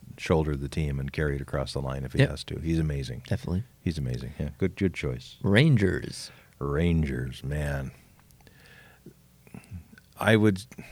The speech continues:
Speaker 1: I guess I just fall back on a Mark Stahl. Uh, I don't know much about who's leading the Rangers anymore. Uh,
Speaker 2: You don't follow them that
Speaker 1: I don't
Speaker 2: much.
Speaker 1: follow them that much. I really don't.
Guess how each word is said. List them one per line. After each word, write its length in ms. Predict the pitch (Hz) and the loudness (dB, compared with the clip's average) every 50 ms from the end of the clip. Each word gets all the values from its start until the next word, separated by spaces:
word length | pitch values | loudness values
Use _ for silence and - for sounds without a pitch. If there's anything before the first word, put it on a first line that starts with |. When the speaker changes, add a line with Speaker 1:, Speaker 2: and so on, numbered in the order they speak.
| - 95 85 - | -12 -12 -6 -2
Speaker 1:
I 80 | 90 95 | 0 4
guess 220 | 107 127 127 127 | 6 6 6 6
I 40 | 117 | 6
just 220 | 98 101 95 - | 4 4 2 4
fall 180 | - 104 95 87 | 6 8 8 8
back 300 | 82 87 85 85 - - | 8 6 6 6 6 4
on 100 | 87 85 | 4 6
a 60 | 80 | 6
Mark 300 | 80 78 78 76 73 - | 6 4 4 2 0 -2
Stahl. 520 | - - - 78 73 73 76 76 78 - - _ _ _ _ - - - - - - - - _ - | -4 -2 0 2 2 4 2 2 0 -4 -8 _ _ _ _ -20 -20 -20 -20 -20 -20 -20 -18 _ -4
Uh, 460 | 69 67 65 67 65 64 65 67 67 - | -2 0 0 0 0 0 -2 -4 0 4
I 140 | 82 101 | 8 10
don't 180 | 98 101 95 87 | 10 10 10 10
know 360 | 92 92 90 87 82 80 78 - - _ _ _ - - - _ - - - | 8 8 8 8 6 4 2 -2 -8 _ _ _ -20 -20 -20 _ -12 -2 4
much 260 | 101 104 98 - - | 6 6 6 6 4
about 300 | 90 82 87 87 82 82 | 4 4 6 6 6 6
who's 260 | 95 95 92 82 85 | 6 6 6 6 6
leading 380 | 90 95 101 95 92 90 87 87 | 6 8 8 8 8 6 6 6
the 100 | 85 85 | 4 6
Rangers 420 | 85 85 85 82 80 85 80 78 | 6 6 4 4 4 4 2 4
anymore. 640 | 82 80 80 78 76 73 73 76 73 76 76 78 - - - - - - - - - - - - - | 4 2 2 2 2 0 0 0 0 0 0 -2 -4 -8 -16 -20 -20 -20 -20 -20 -20 -20 -20 -12 -6
Uh, 280 | - 64 65 64 64 64 127 | -4 -2 -2 -2 0 2 4
Speaker 2:
You 60 | 123 | 4
don't 100 | 117 90 | 4 4
follow 240 | - 87 82 85 87 | 2 2 2 2 2
them 100 | 90 85 85 | 2 0 2
that 100 | - 107 | 4 6
Speaker 1:
I 60 | 110 | 8
don't 160 | 98 82 71 | 8 6 6
Speaker 2:
much. 60 | - | 4
Speaker 1:
follow 220 | - 67 65 67 67 | 2 0 0 0 -2
them 140 | 69 67 | -2 -2
that 160 | 67 65 65 62 | -2 -2 -2 -2
much. 300 | 67 67 69 - - 80 | -2 -2 -4 -4 -4 -4
I 40 | |
really 280 | 73 71 73 73 73 71 | -2 0 0 0 0 -2
don't. 420 | 71 69 69 69 71 - - - | -2 -2 -4 -4 -6 -8 -12 -12